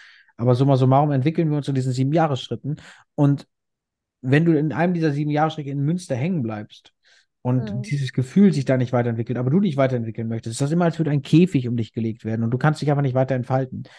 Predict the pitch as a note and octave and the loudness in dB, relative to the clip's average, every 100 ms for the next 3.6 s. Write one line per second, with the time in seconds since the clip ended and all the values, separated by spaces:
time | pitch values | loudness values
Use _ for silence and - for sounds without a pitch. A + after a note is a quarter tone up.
0 | _ B2 C3 - C#3+ C#3+ D3+ F3+ E3+ - | _ -4 -4 -2 -2 2 2 2 0 -2
1 | D3 D#3 C#3+ C#3+ D3 D3 - A#2 D3 F#3 | -6 -4 -4 -2 -2 -2 -4 -2 0 0
2 | C3+ B2+ C#3+ C3 B2+ C#3 C3 C3 B2 E3+ | -2 -6 -6 -4 -4 -4 -4 -4 -4 -2
3 | E3+ D3 C#3+ C#3 C#3+ | 0 0 0 0 0